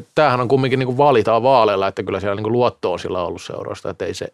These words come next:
ei se, ei, ei tää ole mikään semmonen, että olisi vaan kävelty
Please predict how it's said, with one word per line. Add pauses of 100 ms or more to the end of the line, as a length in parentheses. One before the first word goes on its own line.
(120)
ei
se,
ei,
ei
tää
ole
mikään
semmonen,
että (560)
olisi
vaan
kävelty